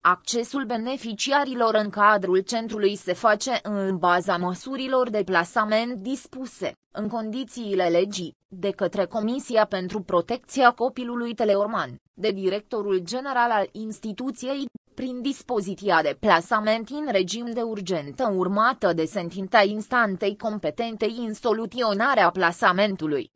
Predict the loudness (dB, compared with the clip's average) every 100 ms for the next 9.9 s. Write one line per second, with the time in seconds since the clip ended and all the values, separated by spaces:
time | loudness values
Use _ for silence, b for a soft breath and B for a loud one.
0 | _ 2 2 2 -2 2 2 4 0 -2
1 | -4 -4 -4 -2 -2 -2 2 4 4 0
2 | -2 0 0 0 0 0 4 4 2 -4
3 | -14 _ _ -8 -4 -4 4 6 8 6
4 | 4 -4 -6 -6 0 0 2 0 0 -4
5 | -8 -6 -4 -2 -2 6 6 6 -2 -4
6 | -4 -4 -2 0 2 4 4 4 4 2
7 | -2 -2 -4 -2 -2 0 -2 -2 -6 0
8 | 0 0 -8 -2 4 4 4 -4 -4 -6
9 | -6 -4 0 2 2 0 -4 -6